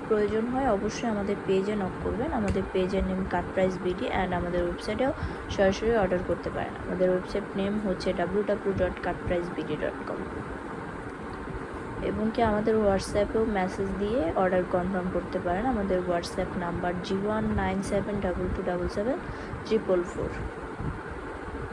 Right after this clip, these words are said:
স্টক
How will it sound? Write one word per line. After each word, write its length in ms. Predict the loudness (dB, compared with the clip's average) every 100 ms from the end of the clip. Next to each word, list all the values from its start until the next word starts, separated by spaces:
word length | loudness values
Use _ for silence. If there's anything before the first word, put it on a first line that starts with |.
| -8 -10 -8 -10 -10 -10 -8 -4 -4 -4 -8 -8 -10 -10 -8 -8 -8 -8 -10 -8 -8 -8 -8 -6
স্টক 320 | -2 4 6